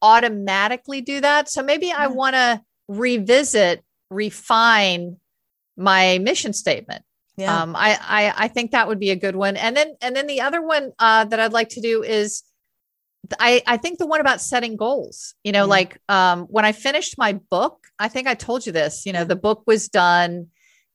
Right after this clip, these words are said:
Speaker 1: and I kind of felt a little lacking in purpose, you know, because
Speaker 2: Mm-hmm.
Speaker 1: I was so driven to get that book done for
Speaker 2: Yes.
Speaker 1: so many years, and then it was done.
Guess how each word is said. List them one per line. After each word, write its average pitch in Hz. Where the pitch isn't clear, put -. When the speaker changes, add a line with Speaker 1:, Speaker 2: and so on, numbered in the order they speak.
Speaker 1:
and 214
I 220
kind 285
of 381
felt 254
a 214
little 240
lacking 220
in 165
purpose, -
you 190
know, 208
because 202
Speaker 2:
Mm-hmm. 233
Speaker 1:
I -
was 202
so 269
driven 220
to 202
get 202
that 135
book 202
done 175
for 160
Speaker 2:
Yes. 156
Speaker 1:
so 208
many 196
years, 175
and 196
then 208
it 208
was 185
done. 185